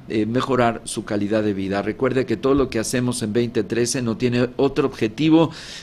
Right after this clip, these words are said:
más que llevarle a usted diferentes alternativas, reflexiones, puntos de vista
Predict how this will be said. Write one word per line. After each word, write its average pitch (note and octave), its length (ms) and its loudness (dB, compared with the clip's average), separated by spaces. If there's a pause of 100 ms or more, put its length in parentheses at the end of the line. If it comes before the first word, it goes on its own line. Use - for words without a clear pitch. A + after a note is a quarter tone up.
más B2 260 2
que B2 160 2
llevarle C#3+ 380 2
a C3+ 60 4
usted B2+ 360 0 (140)
diferentes B2 960 -2
alternativas, A#2 1080 -2
reflexiones, B2+ 1000 0 (140)
puntos C#3+ 400 0
de A#2 100 0
vista D3 480 0